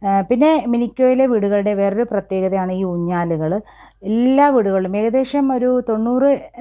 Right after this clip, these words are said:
എൺപത് തൊണ്ണൂറ് ശതമാനത്തോളം വീടുകളിലും ഇങ്ങനത്തെ ഊഞ്ഞാലുകൾ ഉള്ളിലുണ്ട്. "അതിഥി ദേവോ ഭവ" എന്നാണല്ലോ, അതുപോലെ അത് കാത്തുസൂക്ഷിക്കുന്നവരാണ് മിനിക്കോയ് നിവാസികൾ. ഇവിടെ നമ്മൾ, ഏഹ്, ചെന്നാൽ അതിഥികളെ സ്വീകരിച്ച് സൽക്കരിച്ച് ഈ ഊഞ്ഞാലിലിരുത്തി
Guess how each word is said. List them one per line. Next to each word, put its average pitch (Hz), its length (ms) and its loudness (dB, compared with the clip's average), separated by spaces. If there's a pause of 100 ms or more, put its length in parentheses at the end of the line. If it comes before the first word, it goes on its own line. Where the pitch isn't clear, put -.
(160)
എൺപത് 285 340 0
തൊണ്ണൂറ് 247 320 2
ശതമാനത്തോളം 220 720 0
വീടുകളിലും 190 540 -2
ഇങ്ങനത്തെ 190 340 -4 (100)
ഊഞ്ഞാലുകൾ 196 520 -2 (160)
ഉള്ളിലുണ്ട്. 175 600 -2 (640)
"അതിഥി 214 380 2 (120)
ദേവോ 214 320 4 (160)
ഭവ" 190 200 0 (140)
എന്നാണല്ലോ, 180 540 -2 (100)
അതുപോലെ 208 480 0 (200)
അത് 185 180 -4
കാത്തുസൂക്ഷിക്കുന്നവരാണ് 196 1160 -2
മിനിക്കോയ് 170 460 -4
നിവാസികൾ. 156 520 -2 (560)
ഇവിടെ 220 300 2
നമ്മൾ, 208 220 0 (240)
ഏഹ്, 185 180 -4
ചെന്നാൽ 185 440 -2 (340)
അതിഥികളെ 233 560 0
സ്വീകരിച്ച് 208 720 -2
സൽക്കരിച്ച് 196 600 -4 (140)
ഈ 220 80 -2
ഊഞ്ഞാലിലിരുത്തി 190 880 -2